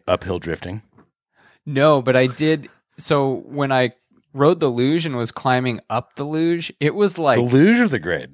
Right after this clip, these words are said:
Speaker 2: the grade, I guess the truck trail.
Speaker 1: San Diego
Speaker 2: Up,
Speaker 1: truck trail.
Speaker 2: up to the luge, yeah. Um, it was, like, fast. Like, there were a couple of corners where you had, I had to pay attention.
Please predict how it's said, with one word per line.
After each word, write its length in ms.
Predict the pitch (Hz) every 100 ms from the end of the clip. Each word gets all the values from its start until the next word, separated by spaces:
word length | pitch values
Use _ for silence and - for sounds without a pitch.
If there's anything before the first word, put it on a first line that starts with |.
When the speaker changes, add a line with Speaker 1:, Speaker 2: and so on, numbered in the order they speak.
| _
Speaker 2:
the 180 | - 127
grade, 400 | 113 113 151 131
I 180 | - 143
guess 260 | 131 131 -
the 100 | 127
truck 240 | - 120
trail. 180 | - 104
Speaker 1:
San 180 | 98 113
Diego 160 | 98 90
Speaker 2:
Up, 40 |
Speaker 1:
truck 140 | 87
trail. 160 | 80 76
Speaker 2:
up 200 | 151 143
to 180 | - 139
the 100 | 113
luge, 300 | 104 98 107
yeah. 180 | 113 101 - _ _ _ _ _
Um, 420 | 139 123 104 107 -
it 80 | 160
was, 160 | 247
like, 180 | 208 -
fast. 680 | - 98 139 92 - - - _ _ _
Like, 220 | 139 127
there 140 | - 175
were 80 | 220
a 60 |
couple 300 | - 180 180
of 100 | 143
corners 520 | - 123 139 175 170 135
where 540 | 117 110 104 101 95 _ _
you 160 | 135
had, 220 | 151 165 -
I 100 | 135
had 80 | 175
to 60 | 127
pay 180 | 131 123
attention. 560 | - 135 131 - 123